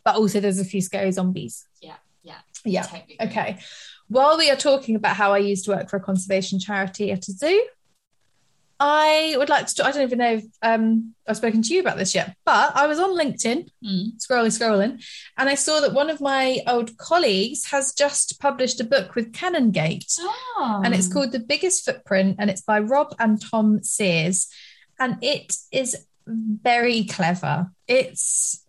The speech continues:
Speaker 1: like, I've bought this myself. He doesn't even know that I have
Speaker 2: <laughs>
Speaker 1: book recos. I've, I've gone away and bought this, and I'm now reco it 'cause I've read it. To look at, it looks like a children's book. It's like a big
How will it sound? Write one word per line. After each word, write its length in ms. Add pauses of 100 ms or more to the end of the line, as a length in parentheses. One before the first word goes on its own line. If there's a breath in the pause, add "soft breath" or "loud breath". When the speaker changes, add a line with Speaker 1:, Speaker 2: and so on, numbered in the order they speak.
Speaker 1:
like, 180
I've 160
bought 180
this 140
myself. 540
He 180
doesn't 200
even 200
know 160
that 120
I 40
have 340 (280)
Speaker 2:
<laughs> 200
Speaker 1:
book 160
recos. 560 (240)
I've, 340
I've 140
gone 140
away 140
and 100
bought 160
this, 260
and 120
I'm 120
now 220
reco 280
it 140
'cause 100
I've 120
read 180
it. 180 (560 loud breath)
To 100
look 260
at, 160
it 60
looks 200
like 200
a 40
children's 460
book. 280
It's 180
like 160
a 40
big 300